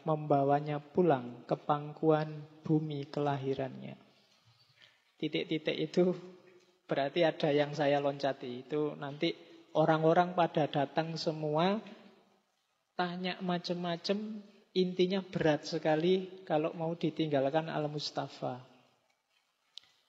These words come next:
Terus Al-Mustafa bilang, "Aku si pencari kesunyian. Mustika apakah yang telah kutemukan di dalamnya yang patut kuwariskan? Apabila hari ini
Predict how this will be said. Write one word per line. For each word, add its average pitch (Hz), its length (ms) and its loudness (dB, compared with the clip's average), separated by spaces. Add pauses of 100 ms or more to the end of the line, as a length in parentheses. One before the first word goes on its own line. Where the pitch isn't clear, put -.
(460)
Terus 175 320 4
Al-Mustafa 165 640 2
bilang, 135 320 -4 (800)
"Aku 143 720 -2
si - 400 -2
pencari 156 720 -2
kesunyian. 160 880 -2 (1300)
Mustika 170 640 2
apakah 160 560 0
yang 151 240 2
telah 147 400 0
kutemukan 165 720 0
di 151 160 -2
dalamnya 143 720 0
yang 143 240 -2
patut 147 480 4
kuwariskan? 143 800 2 (880)
Apabila 156 480 4
hari 147 480 2
ini 151 560 -4